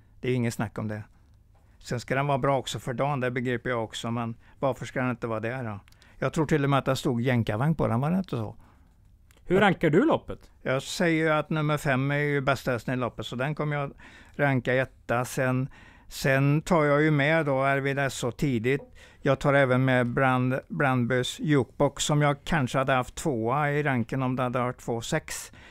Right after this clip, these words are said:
Speaker 1: För det är ju hans bästa, absolut bästa. Och sen, eh, vill jag ju alltid varna för Dortmund, som jag tycker är en stark och fin häst.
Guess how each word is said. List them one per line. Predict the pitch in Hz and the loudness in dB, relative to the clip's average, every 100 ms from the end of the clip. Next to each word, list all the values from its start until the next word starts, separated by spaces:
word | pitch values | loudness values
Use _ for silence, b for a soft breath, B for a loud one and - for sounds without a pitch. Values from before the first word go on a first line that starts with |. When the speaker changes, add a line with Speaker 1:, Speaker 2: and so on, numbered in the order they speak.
| B - | B -8
Speaker 1:
För | 139 | -2
det | |
är | |
ju | 143 | 0
hans | 135 - | 0 -2
bästa, | 143 - - | -6 -6 -8
absolut | 143 - 156 147 - | -10 -8 -6 -6 -6
bästa. | 139 - 104 90 b b b b b b | -8 -8 -12 -12 b b b b b b
Och | - 127 | -8 -8
sen, | - 120 123 127 143 233 _ 175 | -6 -4 -2 -4 -6 -10 _ -8
eh, | 143 131 135 135 156 - | -4 -2 -2 -2 -6 -8
vill | 180 147 | -4 0
jag | 143 | 2
ju | 139 | 2
alltid | 135 113 113 127 | 2 -2 -4 -4
varna | 135 117 110 110 | -2 0 -2 -2
för | 135 120 | -2 -2
Dortmund, | 123 117 - 147 139 131 | -2 -4 -4 -4 -4 -4
som | 139 | -4
jag | 131 | -4
tycker | 139 - 123 | -6 -8 -8
är | |
en | 127 | -4
stark | 123 113 127 | -2 -4 -6
och | 117 | -6
fin | 120 110 | -6 -6
häst. | 107 - - | -6 -10 -18